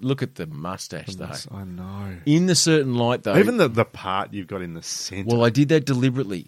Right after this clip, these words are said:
Speaker 1: because I'm trying to get as much as I can
Speaker 2: Yep.
Speaker 1: to, to make the ends grow out.
Speaker 2: It almost looks like, um, you've actually got, like, a, like, a, a separation, like, um,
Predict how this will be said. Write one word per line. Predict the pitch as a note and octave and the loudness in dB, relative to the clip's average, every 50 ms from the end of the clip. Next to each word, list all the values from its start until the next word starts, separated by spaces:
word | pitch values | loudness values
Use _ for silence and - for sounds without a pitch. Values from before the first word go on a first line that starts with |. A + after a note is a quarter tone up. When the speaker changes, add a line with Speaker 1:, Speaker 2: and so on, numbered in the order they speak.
| _ - | _ -6
Speaker 1:
because | G#2+ G2+ - B2+ A2 | -6 0 0 2 2
I'm | A#2 A2 A2+ | 2 0 0
trying | - - C#3 C3 C3+ C#3 | 0 0 0 0 0 0
to | C#3+ | 0
get | B2+ B2+ B2 | 0 0 0
as | A2+ A#2 G#2 A2+ | 0 -2 -2 -2
much | B2+ C3 C3+ C#3+ D3 D3 C#3 - - | -2 -2 -2 -2 -2 -4 -4 -4 -2
as | B2+ C3 | 0 0
I | B2 | 0
can | A#2 - - B2 A2+ G2+ G2+ G#2+ D3+ A#2 | 0 0 -2 -2 -2 -2 -2 -4 -6 -6
Speaker 2:
Yep. | A#2+ C3+ _ _ _ _ _ _ _ _ - | -8 -12 _ _ _ _ _ _ _ _ 0
Speaker 1:
to, | - C3+ A#2 A#2 - _ _ _ - | 0 0 0 0 -4 _ _ _ -4
to | - C3 A#2+ | -2 0 2
make | A2 A2 G#2+ A2 - | 2 2 0 0 -2
the | - G#2 G#2 G#2 G#2+ G#2+ | -2 0 2 4 4 4
ends | G#2+ G#2 G2+ F#2 | 2 0 -2 -4
grow | - - G#2+ G2 F#2+ F#2 | 0 2 2 4 4 2
out. | F2 E2+ D#2 - - | 2 0 -2 -2 2
Speaker 2:
It | C3+ C3+ | 4 4
almost | D3 E3+ G#3 A3+ A3 G#3 F#3 D#3 C3 - - | 4 2 2 -2 0 2 2 2 2 0 0
looks | A#2 A#2 A2+ _ - - - | -2 -4 -2 _ -8 -6 -4
like, | G#2+ G#2+ G2+ F#2+ - - - A#2+ - - - - _ _ | -2 -2 -2 -2 -4 -8 -12 -14 -14 -18 -20 -20 _ _
um, | A2 G#2+ G#2 G2+ G2 F#2 | -10 -8 -8 -8 -8 -10
you've | - G#2+ G#2 F#2 G2+ | -8 -8 -8 -6 -6
actually | G2+ G2 - - - G#2+ G2 F2+ E2 _ - | -6 -6 -8 -10 -10 -10 -10 -10 -14 _ -8
got, | A2 G2+ G2 - - | -6 -6 -6 -6 -6
like, | F#2+ G2 F#2+ _ - | -8 -8 -8 _ -6
a, | G2 F#2 - _ _ _ _ _ _ _ _ _ - | -6 -6 -6 _ _ _ _ _ _ _ _ _ -4
like, | A#2 A#2 A2+ - | -4 -4 -4 -6
a, | - - - | -12 -10 -10
a | G#2+ | -6
separation, | - - - - B2+ A2+ _ G#2+ G#2 G2 - - G#2+ G#2 | -4 -2 -2 -2 -2 -4 _ -4 -4 -4 -4 -8 -8 -6
like, | A2+ A#2 - - - - | -8 -8 -8 -10 -12 -8
um, | G#2 G2 F#2+ F#2 F2+ F2+ F2+ F2 - | -6 -6 -4 -6 -6 -8 -10 -12 -12